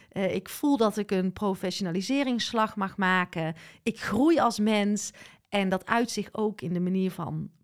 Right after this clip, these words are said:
podcast maken. En dat is zo tof om te ervaren. Dus ik ben nog een beetje de plannen a-, aan het laten marineren. Eh, vind ik altijd een mooi woord. Heb ik van Tess Vliers, een eerdere gast die ik heb gesproken.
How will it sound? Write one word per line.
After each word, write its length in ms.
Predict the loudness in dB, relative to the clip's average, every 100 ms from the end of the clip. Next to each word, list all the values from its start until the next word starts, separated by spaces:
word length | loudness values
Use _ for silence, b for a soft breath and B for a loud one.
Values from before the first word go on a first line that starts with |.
| -4
podcast 500 | -2 -2 -6 -8 -6
maken. 500 | -6 -8 -10 -12 -14 _ _ _ _ -20 _ -4
En 120 | 0
dat 160 | 0 0
is 260 | -6 -4
zo 280 | 2 4 4 -2 -2
tof 280 | 2 2 2
om 160 | -6
te 80 | -2
ervaren. 600 | -2 0 4 4 4 0
Dus 260 | 0 -2 -6 B B B B B
ik 180 | -2 4
ben 140 | 6
nog 220 | 6 4
een 120 | 4
beetje 440 | 6 6 4 2 2
de 100 | 0
plannen 400 | 0 2 2 2
a-, 380 | 2 2 2 2
aan 140 | 2
het 120 | 2
laten 400 | 2 4 4 4
marineren. 840 | 4 4 4 4 4 2 0 -2 -4 -10
Eh, 120 | -8 -8
vind 200 | -4 -4
ik 100 | -2
altijd 300 | -4 -2 0
een 60 |
mooi 220 | 2 2
woord. 320 | 2 0 -2 -4
Heb 120 | -6
ik 80 | -6
van 200 | -8 -4
Tess 340 | -2 -2 -6
Vliers, 460 | -4 -4 -4 -6 -8
een 260 | -10 -10
eerdere 340 | -4 -4 -2 -6
gast 400 | -6 -6 -6 -8
die 120 | -10
ik 80 | -8
heb 140 | -10
gesproken. 640 | -8 -10 -2 2 2 0